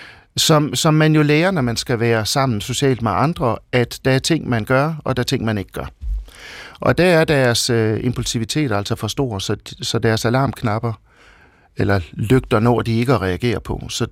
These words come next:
så det er nok i virkeligheden det, der giver dem de største sociale problemer, fordi de kommer til så igen og igen at skride ind over andres grænser og, øh, virke lidt, øh, dominerende og, og uforudsigelige for andre.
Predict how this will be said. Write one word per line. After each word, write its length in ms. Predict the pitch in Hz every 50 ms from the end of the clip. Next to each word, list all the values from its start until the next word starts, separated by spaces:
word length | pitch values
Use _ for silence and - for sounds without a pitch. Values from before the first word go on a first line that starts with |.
| - -
så 160 | - - 113
det 240 | - 147 151 160 165
er 140 | 156 135
nok 240 | 120 123 127 151 160
i 60 | 165
virkeligheden 360 | 139 143 156 160 151 143 131 120
det, 140 | 135 139
der 60 | 151 143
giver 180 | - 147 147
dem 100 | 135 120
de 80 | 113 117
største 360 | - - 120 131 135 - 113
sociale 440 | - - 117 - 170 180 180 127 101
problemer, 440 | - 104 98 104 110 113 104 98 92
fordi 360 | - - 107 110 113 107 - - - - - - - - - -
de 80 | - 113
kommer 280 | - - 127 117 113 104
til 260 | - - 135 131 135
så 100 | - 139
igen 320 | 117 110 - 117 113 120 139
og 80 | 143
igen 320 | 113 - 113 110 110 123 131
at 300 | - - 95 101 95 95
skride 360 | - - - - 110 107 104 117
ind 140 | 135 127
over 200 | 113 117 113 101
andres 280 | 95 92 98 127 123 -
grænser 580 | - 90 90 92 104 - - 113 95 92 - - -
og, 140 | 80 90 87 - - - - - - - - - - - -
øh, 420 | 101 95 98 92 90 90 90 82 82 82 - -
virke 580 | - 110 104 131 135 143 147 139 156 110 104 101
lidt, 440 | 101 113 120 120 - - - - - -
øh, 320 | - - 101 101 98 98 92 92 - -
dominerende 640 | 120 110 113 113 147 185 202 185 165 143 123 110
og, 240 | 98 98 92 - -
og 200 | - 104 - -
uforudsigelige 640 | - 170 - 151 117 113 - - 165 147 107 104 -
for 80 | 104
andre. 300 | 85 85 101 120 120 113